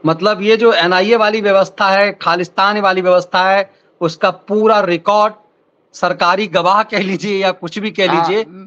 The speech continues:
Speaker 1: उस
Speaker 2: नहीं,
Speaker 1: रूप
Speaker 2: नहीं,
Speaker 1: में
Speaker 2: मैं, मैं बता दूं, देखिए कि, कि भगवंत मान जो है वो, वो comedian है, स्टैंड अप comedian है, joker कह सकते हैं आप उसको, उतनी बुद्धि नहीं, गजब का शराबी है, मतलब नाक तक की बहे तब तक की दारू पीता है। लेकिन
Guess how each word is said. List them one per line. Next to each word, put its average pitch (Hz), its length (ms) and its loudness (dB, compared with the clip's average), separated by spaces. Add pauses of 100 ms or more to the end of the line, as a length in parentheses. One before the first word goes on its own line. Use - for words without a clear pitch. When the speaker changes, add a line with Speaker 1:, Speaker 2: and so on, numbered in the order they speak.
Speaker 1:
उस 185 160 -4
Speaker 2:
नहीं, 254 160 2
Speaker 1:
रूप 214 100 -2
Speaker 2:
नहीं, 208 200 0
Speaker 1:
में - 0 -
Speaker 2:
मैं, 131 800 -12
मैं 185 180 -2
बता 180 260 -2
दूं, 190 180 -8
देखिए 180 260 -8
कि, 139 240 -8
कि 131 300 -4
भगवंत 139 420 -4
मान 156 260 -4
जो 156 140 -4
है 170 80 -2
वो, 165 160 -4
वो 123 500 -4
comedian 131 560 -4
है, 143 320 -2
स्टैंड 127 300 -4
अप 131 80 -2
comedian 131 460 -4
है, 139 100 -2
joker 117 360 -2
कह 120 140 -4
सकते 117 320 -8
हैं 131 60 0
आप 135 160 0
उसको, 120 240 -8
उतनी 127 200 -8
बुद्धि 120 260 -4
नहीं, 135 140 -4 (420)
गजब 131 340 -2
का 139 80 -6
शराबी 127 500 -4
है, 151 160 -2
मतलब 135 400 -6 (360)
नाक 135 320 -4
तक 120 100 -14
की 123 260 -10
बहे 123 380 -4
तब 117 240 -12
तक 127 160 -10
की 131 80 -10
दारू 117 280 -2
पीता 127 360 -4
है। 180 220 -6 (400)
लेकिन 196 260 -2